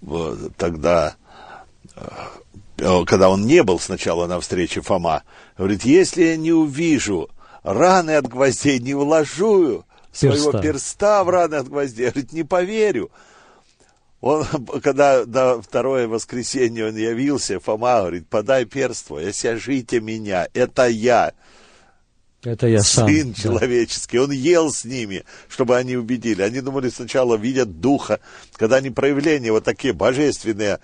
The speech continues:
Speaker 1: э, у Христа видели, когда шел по воде, помните? Он говорит: «Это я, не бойтесь». Они испугались, в трепет пришли. А это тот же Христос, которого не осязали.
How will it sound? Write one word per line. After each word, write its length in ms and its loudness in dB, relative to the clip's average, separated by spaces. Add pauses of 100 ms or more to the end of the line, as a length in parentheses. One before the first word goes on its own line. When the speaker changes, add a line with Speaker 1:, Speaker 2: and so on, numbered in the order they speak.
(460)
Speaker 1:
э, 240 4
у 100 -4
Христа 420 0
видели, 340 2
когда 260 4
шел 240 2
по 160 2
воде, 300 0
помните? 480 -4 (420)
Он 140 -6
говорит: 280 -4
«Это 220 -2
я, 300 2
не 120 -6
бойтесь». 680 -2 (1120)
Они 260 -4
испугались, 680 2
в 40 -20
трепет 360 0
пришли. 440 -8 (400)
А 120 0
это 180 0
тот 240 2
же 100 -2
Христос, 540 -2
которого 400 0
не 140 -2
осязали. 840 0